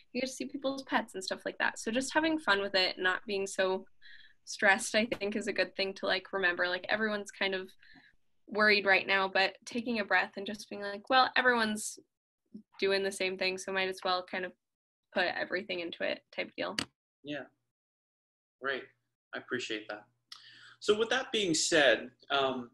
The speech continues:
Speaker 2: looking at how to engage and how to teach online, how to teach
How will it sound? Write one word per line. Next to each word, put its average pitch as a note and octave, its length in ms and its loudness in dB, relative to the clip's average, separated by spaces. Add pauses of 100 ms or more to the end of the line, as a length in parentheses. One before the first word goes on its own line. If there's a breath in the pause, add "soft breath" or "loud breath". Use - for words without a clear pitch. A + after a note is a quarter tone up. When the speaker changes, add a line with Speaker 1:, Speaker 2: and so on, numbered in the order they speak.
(540)
Speaker 2:
looking G#3 440 4
at D3 340 2 (220)
how D3+ 180 4
to - 240 -2
engage B2+ 380 2
and A#2+ 120 -8
how B2 120 -2
to - 160 -10
teach - 380 -6
online, A2 500 -4
how A2 60 -2
to - 80 -10
teach - 220 -14